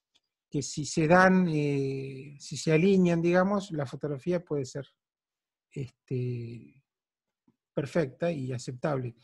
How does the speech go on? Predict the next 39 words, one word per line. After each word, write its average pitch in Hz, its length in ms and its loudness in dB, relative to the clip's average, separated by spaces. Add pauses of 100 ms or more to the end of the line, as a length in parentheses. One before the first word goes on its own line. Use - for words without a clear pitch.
(160)
Yo 196 240 4
lamentablemente 180 840 4
no 180 200 4
la 180 160 6
vi, 190 200 2
pero 180 220 0
me 147 100 0
dijeron 165 300 -2
que 165 80 -4
el 160 60 0
año 165 200 0
pasado 143 880 -2 (1120)
Aldo 160 300 4
Cese 190 340 2
hizo 175 160 -6
una 147 100 -2
exposición 139 480 -6
de 147 80 -2
fotos 151 320 -6
tomadas 151 300 -6
con 147 140 -4
el 139 60 -4
celular 156 440 -4
que 190 80 -6
impactaban 156 600 0
por 139 140 -4
el 127 100 -4
tamaño 151 380 0
y 143 40 -4
la 131 120 -6
calidad, 131 380 -8 (380)
pero 139 160 -8
no 160 100 -2
las 151 160 -2
vi 131 120 -2
realmente. 123 500 -10 (4000)
Javier 180 400 0
me 202 160 0
pregunta, 147 1400 0